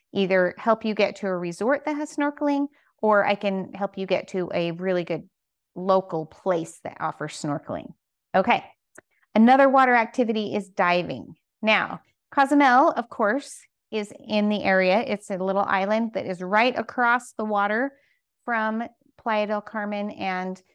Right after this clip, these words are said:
the Riviera Maya. And Cozumel, of course, has one of the top diving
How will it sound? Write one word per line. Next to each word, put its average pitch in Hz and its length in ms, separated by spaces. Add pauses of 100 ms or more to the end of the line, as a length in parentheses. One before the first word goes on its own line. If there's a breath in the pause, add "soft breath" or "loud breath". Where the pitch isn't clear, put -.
(140)
the 196 80
Riviera 190 480
Maya. 165 380 (640)
And 185 440 (260)
Cozumel, 196 500
of - 140
course, 196 260
has 180 440 (280)
one 185 360
of 175 180
the 185 60
top 185 380
diving 170 560